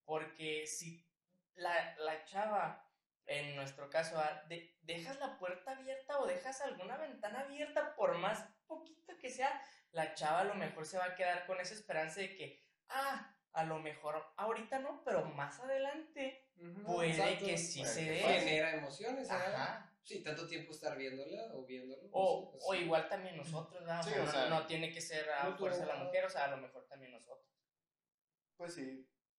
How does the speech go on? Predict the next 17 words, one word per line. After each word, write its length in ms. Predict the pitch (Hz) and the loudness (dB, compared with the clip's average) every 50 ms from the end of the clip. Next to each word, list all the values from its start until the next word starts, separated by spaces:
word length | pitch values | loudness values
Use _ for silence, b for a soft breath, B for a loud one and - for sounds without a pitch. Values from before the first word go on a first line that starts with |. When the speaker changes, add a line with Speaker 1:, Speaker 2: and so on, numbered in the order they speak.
| _ | _
Speaker 3:
yo 140 | - 127 127 | -6 -2 -2
diría 260 | 127 127 131 127 127 | 0 0 0 -2 -4
que 120 | - 131 123 | -6 -12 -20
sí, 360 | - - 123 131 139 139 - _ 117 120 120 117 | -20 -20 -20 -20 -20 -20 -20 _ -20 -16 -14 -14
es 280 | 117 117 - - - _ | -14 -16 -18 -20 -20 _
tanto 380 | - 117 117 113 117 113 110 110 | -12 -12 -12 -12 -12 -12 -10 -6
para 180 | 110 104 101 | -4 -4 -4
hombre 200 | 101 104 113 110 | -4 -6 -10 -14
como 200 | 117 123 117 107 | -12 -10 -10 -8
para 140 | - 113 110 | -6 -8 -8
mujer. 400 | 104 101 - 127 131 135 156 - _ _ _ _ _ _ _ _ _ _ _ _ _ _ | -8 -12 -10 -10 -10 -10 -12 -16 _ _ _ _ _ _ _ _ _ _ _ _ _ _
Y 920 | _ 123 117 113 110 110 107 107 104 104 101 98 98 95 92 90 82 - _ _ _ _ | _ -18 -14 -10 -10 -10 -10 -12 -16 -16 -20 -20 -18 -18 -18 -18 -20 -20 _ _ _ _
no 120 | 135 147 151 | -10 -8 -4
sé, 240 | 160 147 139 135 123 | -2 -2 -2 -2 -2
yo 360 | 123 127 127 127 127 - _ _ _ _ - | 0 0 0 -2 -4 -8 _ _ _ _ -6
creo 520 | 131 123 127 131 147 170 196 196 - - _ | -4 0 0 0 0 -2 -4 -8 -14 -20 _
que 380 | - 127 117 113 110 110 107 | -16 -14 -12 -10 -12 -12 -14